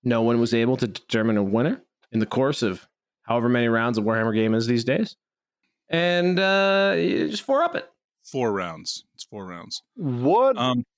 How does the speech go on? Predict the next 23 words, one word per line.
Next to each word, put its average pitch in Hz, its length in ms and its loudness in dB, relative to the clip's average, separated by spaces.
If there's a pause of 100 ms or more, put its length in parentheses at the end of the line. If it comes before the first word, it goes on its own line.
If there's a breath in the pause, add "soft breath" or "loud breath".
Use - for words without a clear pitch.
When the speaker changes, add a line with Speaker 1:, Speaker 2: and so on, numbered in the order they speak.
(160)
Speaker 3:
what 165 480 0
would 220 140 -2
feel 220 440 0
worse 147 460 -2
as 131 120 -6
the 127 100 -4
player? 120 560 -4
Not 123 260 -2
making 165 420 -6
top 147 320 -2
eight 160 260 0 (140)
because 127 840 0
you, 117 640 -2
um, 101 580 -2 (520)
lost 120 480 -2
at 120 80 -2
a 117 60 -2
game 110 260 -2
of 101 140 -6
rock, 107 280 -2
paper, 104 240 -4
scissors? 113 560 -6 (280)
Speaker 2:
<laughs> 160 80 -10